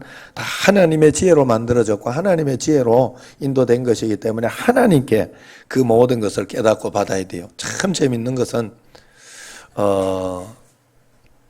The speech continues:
에디슨도 그렇고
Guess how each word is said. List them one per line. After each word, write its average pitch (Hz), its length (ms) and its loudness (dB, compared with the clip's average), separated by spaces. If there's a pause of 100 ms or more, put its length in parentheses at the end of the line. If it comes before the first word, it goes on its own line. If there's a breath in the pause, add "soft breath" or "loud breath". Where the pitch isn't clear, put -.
(1200)
에디슨도 113 600 2
그렇고 98 500 -2